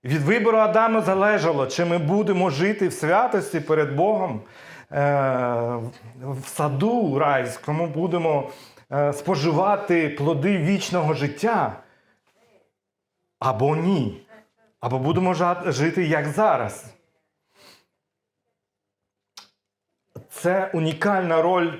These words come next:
Адама — вплинути на все життя і дати нам образ свого життя. Тут так і написано.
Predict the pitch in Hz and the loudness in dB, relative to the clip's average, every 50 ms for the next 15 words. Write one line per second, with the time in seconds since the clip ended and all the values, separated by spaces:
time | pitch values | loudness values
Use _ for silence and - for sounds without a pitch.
0 | - _ - 135 127 117 117 185 190 190 190 185 180 170 160 - - - - - | -14 _ -4 -4 -4 0 2 4 4 4 4 2 4 2 2 0 0 -6 -10 -4
1 | - 151 151 180 190 190 180 170 160 143 - - 160 156 165 165 - 120 - - | -2 0 2 2 2 2 2 0 -2 -2 -2 -2 -2 -2 -2 -4 -8 -16 -20 -20
2 | - - - - _ _ _ - 139 147 147 147 - - 196 190 165 151 185 180 | -20 -20 -20 -20 _ _ _ -4 -2 -2 -2 -2 -2 -2 -2 -2 0 0 -2 -4
3 | - - 196 196 196 196 196 196 185 170 139 123 120 180 180 185 180 - 160 151 | -2 0 0 2 2 2 0 0 -4 -4 -4 0 2 4 4 4 2 0 0 2
4 | 156 156 151 - - 175 170 190 180 147 147 143 127 - 104 - 127 127 113 143 | 2 0 0 -2 -2 0 2 2 2 2 2 0 0 -2 -4 -6 -6 -4 -2 -2
5 | 160 147 143 156 147 - - 208 214 180 135 110 - - 127 - - 147 - - | -2 0 0 -4 -6 -6 -2 2 2 2 2 0 -2 -8 -12 -4 -4 -4 -2 -2
6 | 160 156 170 165 - - 240 233 214 - - 135 120 113 104 | -4 -6 -6 -6 -6 -6 -6 -6 -6 -6 -6 -6 -4 -4 -6